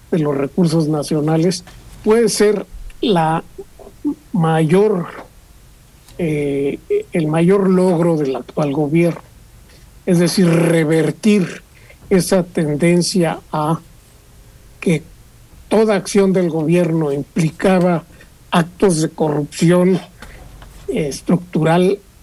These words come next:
increíblemente, eh, grandes y,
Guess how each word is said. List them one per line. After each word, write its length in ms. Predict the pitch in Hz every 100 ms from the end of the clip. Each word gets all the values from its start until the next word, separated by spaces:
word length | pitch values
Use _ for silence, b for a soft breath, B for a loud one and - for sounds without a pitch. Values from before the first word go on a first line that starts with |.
| - -
increíblemente, 1600 | 262 160 165 - 160 180 220 175 151 175 175 185 160 135 - - - -
eh, 220 | 359 415 - - -
grandes 800 | 240 151 160 156 175 190 180 -
y, 420 | 143 139 135 131